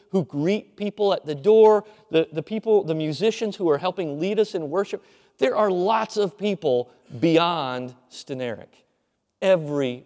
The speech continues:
week that work together to make sure that Sunday morning is a good experience for the people of God here at Trinity Fellowship Church.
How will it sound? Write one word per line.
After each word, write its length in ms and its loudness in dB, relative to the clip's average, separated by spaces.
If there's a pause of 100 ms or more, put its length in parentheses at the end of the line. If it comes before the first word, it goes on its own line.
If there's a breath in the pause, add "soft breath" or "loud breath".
week 600 -8 (520)
that 180 -2
work 380 2
together 580 -4 (840)
to 100 -10
make 420 -4
sure 640 -2 (400 soft breath)
that 180 -2
Sunday 460 -10
morning 560 -6 (540)
is 160 -2
a 60 -2
good 220 -4
experience 640 -6
for 160 -12
the 60 -8
people 340 -10
of 80 -6
God 300 -4
here 240 -8
at 100 -12
Trinity 340 -14
Fellowship 480 -10
Church. 460 -18